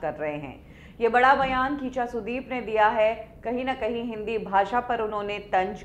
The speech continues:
कसा है। आपको क्या लगता है हिंदी भाषा पर ये जो सवाल साउथ इंडस्ट्री से उठा है,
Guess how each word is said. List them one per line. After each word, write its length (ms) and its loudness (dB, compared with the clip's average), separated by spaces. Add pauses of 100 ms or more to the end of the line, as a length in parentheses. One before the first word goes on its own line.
कसा 280 2
है। 420 0
आपको 300 8
क्या 140 0
लगता 280 0
है 200 -2
हिंदी 360 -2
भाषा 400 2
पर 180 0
ये 140 2
जो 140 -2
सवाल 420 4
साउथ 280 -2
इंडस्ट्री 460 -4
से 160 -6
उठा 360 0
है, 200 0